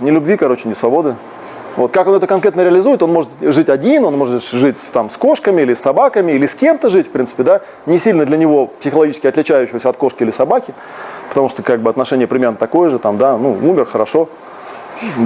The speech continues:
пой-, пойдём следующего поищем. Ну, наверное, я не знаю, да, но, в общем, как-то это печально. Как-то, как-то это всё печально, и как-то не хочется, чтобы это было.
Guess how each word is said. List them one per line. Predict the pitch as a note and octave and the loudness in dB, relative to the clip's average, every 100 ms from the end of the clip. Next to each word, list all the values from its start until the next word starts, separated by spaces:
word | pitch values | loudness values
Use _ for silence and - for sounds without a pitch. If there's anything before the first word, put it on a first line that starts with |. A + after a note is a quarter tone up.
| - | -2
пой-, | A#2+ A#2+ - | -2 -2 0
пойдём | C3 D3+ | 0 0
следующего | - D3+ C3 A#2 | 0 -2 -2 -4
поищем. | - A2 G#2+ G2+ G#2+ | -2 -2 -2 -6 0
Ну, | G#3 | 2
наверное, | D#3 D#3+ A2+ G2+ | 4 2 0 -4
я | A2 | -4
не | A#2+ | -2
знаю, | A#2+ G#2 | 0 2
да, | A#2+ D#3 | 2 2
но, | F#3+ | 0
в | |
общем, | - G#3+ | 0 -2
как-то | G#4+ G3+ | 0 0
это | F#3+ | -2
печально. | - - D#3 G#2 - - - - - - | -2 0 0 -2 -12 -18 -20 -18 -14 -4
Как-то, | - E3 F3 | 0 0 0
как-то | - F#3+ G3+ | 0 0 0
это | F#3+ | -2
всё | F#3 F#3+ | 0 0
печально, | G3 A3+ A#3 G#3 | 0 0 2 2
и | F3+ | 2
как-то | F#3+ F#3 | 0 0
не | F#3 | 0
хочется, | F3+ G3 - F3 | 2 0 0 -2
чтобы | F#3+ E3 | 0 0
это | E3+ F3+ | 2 2
было. | F3+ G#2 | 4 2